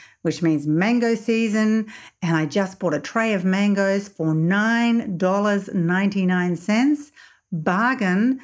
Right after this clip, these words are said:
So I'm into the fruit smoothies again, ma-, mango smoothies.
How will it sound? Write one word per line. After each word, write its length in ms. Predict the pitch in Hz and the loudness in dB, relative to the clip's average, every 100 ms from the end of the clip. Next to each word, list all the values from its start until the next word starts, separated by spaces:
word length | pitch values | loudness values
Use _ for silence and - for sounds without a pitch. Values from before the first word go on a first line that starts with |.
| - _ | -18 _
So 480 | - 185 175 175 180 | -4 -2 0 0 0
I'm 220 | 185 185 | 0 0
into 180 | 175 170 | 0 -2
the 140 | 160 | -4
fruit 280 | 160 170 165 | -4 -4 -4
smoothies 440 | - 170 160 156 | -4 -2 -2 -2
again, 360 | 160 151 147 165 | -2 -2 -2 -2
ma-, 140 | 170 - | -4 -2
mango 320 | 170 160 151 | 0 0 0
smoothies. 480 | 156 - - - - | -4 -4 -6 -6 -10